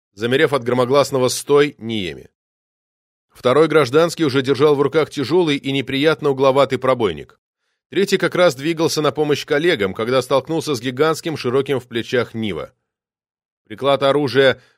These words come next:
пулемётчика описал короткую дугу и ударил горняка в лицо, повалив на землю. Отделение Вежбовского тоже начало реагировать. Шкаф уже двинулся вперёд, а Си Джей как раз неуверенно поднимал автомат, когда Соколиный Глаз положил ему руку на плечо.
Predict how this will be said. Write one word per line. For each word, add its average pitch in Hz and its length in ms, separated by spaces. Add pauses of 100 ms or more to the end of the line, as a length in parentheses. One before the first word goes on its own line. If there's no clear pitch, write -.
(120)
пулемётчика 127 720
описал 127 380
короткую 139 480
дугу 135 400
и 127 140
ударил 135 360
горняка 123 460
в 113 60
лицо, 139 320
повалив 104 380
на 117 120
землю. 95 420 (880)
Отделение 131 500
Вежбовского 147 600
тоже 135 260
начало 117 320
реагировать. 104 600 (280)
Шкаф 156 300
уже 143 180
двинулся 147 440
вперёд, 160 420
а 101 80
Си 127 140
Джей 135 260
как 139 180
раз 147 220
неуверенно 147 440
поднимал 131 440
автомат, 143 480
когда 110 240
Соколиный 131 460
Глаз 131 280
положил 123 440
ему 127 180
руку 110 220
на 110 80
плечо. 107 460